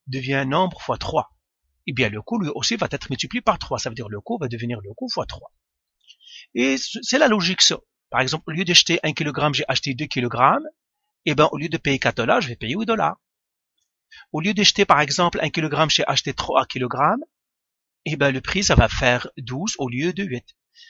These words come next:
C'est ça, la, c'est ça les proportions. Comment je peux le voir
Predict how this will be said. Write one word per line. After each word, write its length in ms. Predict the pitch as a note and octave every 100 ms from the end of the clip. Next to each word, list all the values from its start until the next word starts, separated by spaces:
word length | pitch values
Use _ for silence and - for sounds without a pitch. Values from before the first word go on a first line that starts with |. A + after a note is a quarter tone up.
| -
C'est 140 | - B3
ça, 200 | D4 A#3+
la, 120 | C#3+
c'est 120 | -
ça 120 | F#3+ B3+
les 100 | -
proportions. 500 | D#3 - A2 - - _ - - - -
Comment 200 | D4 F#4
je 100 | -
peux 100 | G#3+
le 60 |
voir 180 | F3+